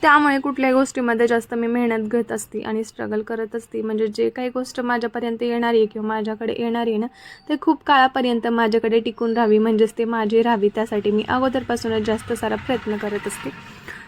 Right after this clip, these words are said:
तर कॉपीराइट क्लेम आलं, थोडंसं झाला मूड ऑफ, पण म्हणलं परत आपण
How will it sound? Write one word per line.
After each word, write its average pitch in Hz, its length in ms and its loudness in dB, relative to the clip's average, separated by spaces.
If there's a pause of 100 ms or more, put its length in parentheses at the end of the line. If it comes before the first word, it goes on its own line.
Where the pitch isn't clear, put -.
(180)
तर 294 160 4
कॉपीराइट 277 500 2
क्लेम 294 280 4
आलं, 254 280 4
थोडंसं 247 320 2
झाला 240 340 4
मूड 262 240 4
ऑफ, 226 100 4
पण 240 200 -2
म्हणलं 240 380 2
परत 240 360 0
आपण 226 540 -2